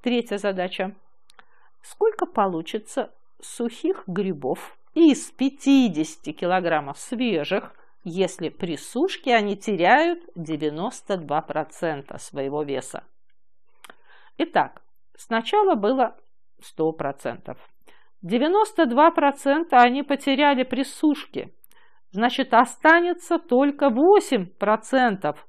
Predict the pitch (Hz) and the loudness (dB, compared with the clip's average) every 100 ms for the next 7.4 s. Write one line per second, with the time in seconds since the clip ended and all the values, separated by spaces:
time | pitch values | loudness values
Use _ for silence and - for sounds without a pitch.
0 | - 190 269 320 - - - - - - | -4 2 4 2 -2 -20 -20 -20 -20 -20
1 | - - - 175 - 254 269 233 - - | -20 -20 -12 -10 0 2 2 0 -6 -12
2 | - - - - - - - - - - | -16 -16 -20 -20 -20 -20 -20 -20 -20 -20
3 | - - - - 214 302 285 277 294 277 | -20 -20 -12 -6 0 2 2 4 4 4
4 | 262 - 269 269 269 - 349 330 - 330 | 0 0 0 0 0 2 2 2 2 4
5 | 349 311 294 285 285 - 285 302 339 349 | 4 4 0 0 -2 0 4 4 6 6
6 | 240 214 202 254 240 294 - 214 277 302 | 4 2 0 0 0 0 -2 -2 0 0
7 | - 208 147 147 | -2 -4 -4 -10